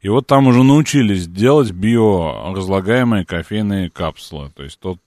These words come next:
то, чего у нас замены, собственно, нет. Ну, вообще, в целом, это, а, там по Европе распространено,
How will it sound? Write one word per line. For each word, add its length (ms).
то, 240
чего 360
у 60
нас 220
замены, 560
собственно, 560
нет. 280
Ну, 220
вообще, 400
в 100
целом, 440
это, 540
а, 260
там 180
по 100
Европе 420
распространено, 880